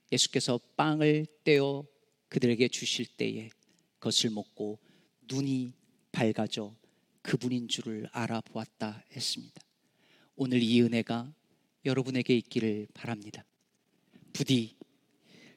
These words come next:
주께서 우리 눈의 비늘을 벗기시고 눈을 밝히셔서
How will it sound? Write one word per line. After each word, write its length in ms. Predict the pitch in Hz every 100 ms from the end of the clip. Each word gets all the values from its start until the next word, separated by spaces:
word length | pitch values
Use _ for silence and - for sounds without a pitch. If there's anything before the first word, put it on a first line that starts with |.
| -
주께서 380 | - 165 143 143
우리 220 | 135 151
눈의 320 | 143 147 139 -
비늘을 600 | - 151 139 131 120 110 117 _ _ _ _ _
벗기시고 680 | 135 - 143 - - 127 127 _ _ _
눈을 400 | 165 151 156 143
밝히셔서 720 | 131 - 120 - 135 - -